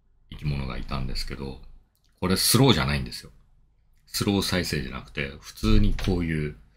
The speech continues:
<laughs> 動きなんですよね。めちゃくちゃ面白くてですね。でも食べるときはこう、結構、あ、ちょっと別のとこ行きましたけど、食べる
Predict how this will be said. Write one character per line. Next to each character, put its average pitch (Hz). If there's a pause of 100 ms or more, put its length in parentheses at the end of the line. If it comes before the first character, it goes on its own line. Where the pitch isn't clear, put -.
(580)
<laughs> -
動 98
き -
な 73
ん 67
で -
す -
よ 71
ね。 - (420)
め 80
ち 107
ゃ 104
く -
ち -
ゃ 87
面 85
白 80
く -
て 73
で -
す -
ね。 69
で 113
も 113
食 -
べ 151
る 143
と 85
き -
は 64
こ 71 (140)
う、 -
結 - (320)
構、 -
あ、 -
ち -
ょ -
っ -
と 76 (320)
別 76
の 76
と 67
こ 65
行 62
き -
ま 65
し -
た -
け -
ど、 - (440)
食 107
べ 123
る 87